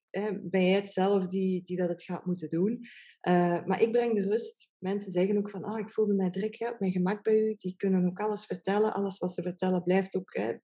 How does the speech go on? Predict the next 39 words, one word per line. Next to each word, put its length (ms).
bij 260
mij. 420
Ehm, 520
maar 840
een 220
van 140
mijn 160
oefeningen 460
ook 180
is 380
in 100
het 100
begin 420
al 160
eens 260
direct 300
gaan 220
kijken 340
van: 160
"Wat 120
zit 160
er 60
eigenlijk 280
allemaal 200
in 60
jouw 240
hoofd?" 520
En 80
we 80
zetten 260
dat 80
op 100
papier, 540
op 60
het 120
groot, 300
op 160
een 60
flipchart. 680